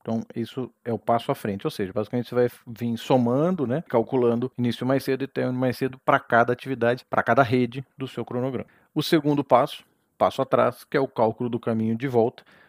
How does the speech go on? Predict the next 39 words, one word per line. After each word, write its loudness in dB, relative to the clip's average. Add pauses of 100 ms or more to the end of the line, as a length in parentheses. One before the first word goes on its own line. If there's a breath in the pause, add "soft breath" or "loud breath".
(100)
Aqui -2
a 0
gente -6
vai 0
determinar -2 (160)
a 2
data 0 (140)
de -6 (100)
início 0
mais 0
tarde 2
e -2
a 4
data 0
de -16 (120)
término 0
mais -2
tarde. -4 (100)
Ou 0
seja, -6 (220)
nos -4
cronogramas 0
a -8
gente -6
chama -2
isso -4
de -10 (100)
alap, 2 (460 soft breath)
as 0
late 0
as -2
possible. -8 (120)
Ou -6
seja, -4
você -4
vai 2
subtrair 2
as 0
durações. -4